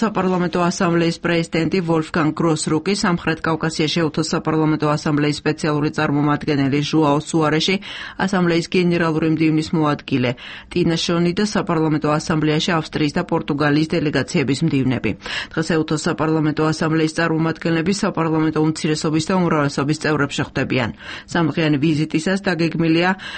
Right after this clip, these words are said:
გროსრუკის და სუარეში შეხვედრები არასამთავრობო ორგანიზაციების წარმომადგენლებთან, საქართველოს პრეზიდენტთან, პრემიერ-მინისტრსა და პარლამენტის თავმჯდომარესთან. თბილისში ვიზიტისას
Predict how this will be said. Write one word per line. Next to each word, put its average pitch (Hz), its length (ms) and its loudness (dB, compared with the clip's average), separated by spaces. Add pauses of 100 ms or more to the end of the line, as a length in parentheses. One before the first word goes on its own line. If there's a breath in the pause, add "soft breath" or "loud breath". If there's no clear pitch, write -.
(200 loud breath)
გროსრუკის 185 640 0
და 190 80 2
სუარეში 180 680 0
შეხვედრები 170 540 0
არასამთავრობო 160 640 0
ორგანიზაციების 156 720 0
წარმომადგენლებთან, 160 880 0 (100)
საქართველოს 160 400 -2 (100)
პრეზიდენტთან, 151 640 0
პრემიერ-მინისტრსა 151 920 0
და 170 120 0
პარლამენტის 139 580 0
თავმჯდომარესთან. 139 760 0 (440 loud breath)
თბილისში 165 440 0
ვიზიტისას 156 560 0